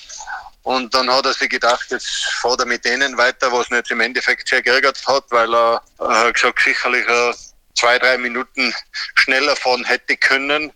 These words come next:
Und das hätte auch in der Startposition für morgen nichts ausgemacht. Also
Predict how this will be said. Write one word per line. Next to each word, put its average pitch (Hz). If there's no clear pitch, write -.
Und 123
das 127
hätte 127
auch 113
in 120
der 113
Startposition 127
für 131
morgen 120
nichts 120
ausgemacht. 110
Also 110